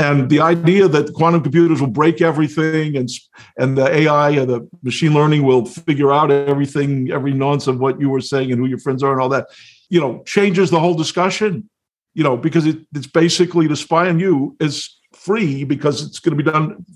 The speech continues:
across the board and you won't really see who's doing it or what they do with that information. It might be done by multiple governments. And, and it's,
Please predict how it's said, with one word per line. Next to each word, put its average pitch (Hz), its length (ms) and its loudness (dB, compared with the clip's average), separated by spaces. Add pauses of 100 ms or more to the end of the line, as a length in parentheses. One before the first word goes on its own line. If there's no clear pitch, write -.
(160)
across 160 380 0
the 139 100 0
board 143 480 4
and 147 120 0
you 151 80 -2
won't 160 200 -2
really 156 240 -2
see 170 220 -4
who's 147 220 0
doing 160 280 0
it 139 100 0
or 135 120 2
what 139 160 0
they 139 80 -2
do 151 80 -2
with 156 80 -2
that 131 120 0
information. 131 600 -4
It 131 60 -2
might 131 140 0
be 147 80 -4
done 139 120 0
by 123 220 -2 (240)
multiple 139 420 2
governments. 123 520 0
And, 127 180 -4 (140)
and 139 120 -2
it's, - 320 -8